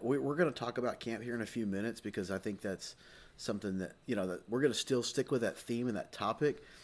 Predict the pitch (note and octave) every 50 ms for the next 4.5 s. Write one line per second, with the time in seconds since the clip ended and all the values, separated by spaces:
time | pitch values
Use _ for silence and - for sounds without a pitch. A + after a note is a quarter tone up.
0 | - - - - G#2+ G#2 G#2 G2+ - - G#2 F#2+ F2 F#2+ A2 G#2 G2+ G2+ G2+ -
1 | - A#2+ A#2 A2+ G#2+ G#2+ G#2 G2+ G2 - - G2+ G2+ G2+ G2 - F2+ - - -
2 | G#2 G2+ G2+ F#2+ - - - F#2+ F#2 - - G#2 G#2 G2+ G2+ G2+ G2+ G2+ F#2+ -
3 | G#2 G2+ G#2 G#2 G2 F#2 - F#2+ - - - C#3 C#3+ C#3 D#3 D3 A#2 G2 E2+ -
4 | - G#2+ G#2+ A2+ A2 A2 G#2 F#2+ F#2